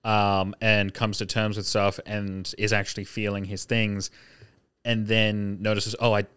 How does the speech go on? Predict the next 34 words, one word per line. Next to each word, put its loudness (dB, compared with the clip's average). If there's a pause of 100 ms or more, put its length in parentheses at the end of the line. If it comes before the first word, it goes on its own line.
like, -2
I've 2
just -2
killed 4
my 4
best 2
friend, 2
oh 0
my 2
God," 4
but -2
then 0
sees -2
that -6
he's -6
fine, -4
and -4
they -4
start -4
reconciling. -4 (500)
Um, 0 (380)
uh, -2 (160)
like, 4 (560)
to 2
pull 2
a 2
moral 2
from -2
that, -2
I 0 (220)
read 4
it 0
as, 2
like, -4